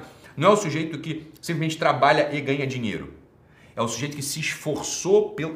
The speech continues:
por passar por todo o itinerário. Então, é o sujeito que, né, ele, ele se esforçou e agora ele tem um lugar no mundo produtivo. Quando a gente apa-, a gente vê esses candidatos, né, da Faria Lima, esses candidatos bonitinhos, cheirosinhos, né, de pulloverzinho, cabelinho pro lado,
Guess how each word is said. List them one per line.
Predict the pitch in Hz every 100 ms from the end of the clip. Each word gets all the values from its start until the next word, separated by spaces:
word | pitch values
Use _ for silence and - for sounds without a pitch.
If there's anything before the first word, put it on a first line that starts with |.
| -
por | 139 131
passar | 127 123 - 185 -
por | 135
todo | - 190 233 202 -
o | 185 185
itinerário. | 165 - 175 156 110 95 82 - - - -
Então, | 127
é |
o |
sujeito | 127 143 139
que, | 160 156 - -
né, | 139 196 185
ele, | 104 117
ele | 110
se | 113 -
esforçou | - 151 - - 127 139 196 - - - - _ _ -
e | 131
agora | 113 98 127 160 - 107
ele | 123
tem | 117 - 143 165 120
um | 127
lugar | 117 110 127
no | 123
mundo | 123 107 135 165 147
produtivo. | - 127 123 - 98 87 69 - _ _ - -
Quando | 220
a | 240
gente | 220
apa-, | - - 113
a |
gente | 113 120 113
vê | 101 123
esses | - 104 -
candidatos, | 120 113 101 104 98 95 - 101
né, | 127 143
da | 101
Faria | - 101 101
Lima, | 87 95 117 101 87
esses | 92
candidatos | 107 98 104 -
bonitinhos, | 98 104 87 - 117 117 92
cheirosinhos, | - 101 85 85 113 110 90
né, | 131
de | 127
pulloverzinho, | - 101 98 98 90 80 101 127 92
cabelinho | 87 95 101 113
pro | 90
lado, | 98 143 101 82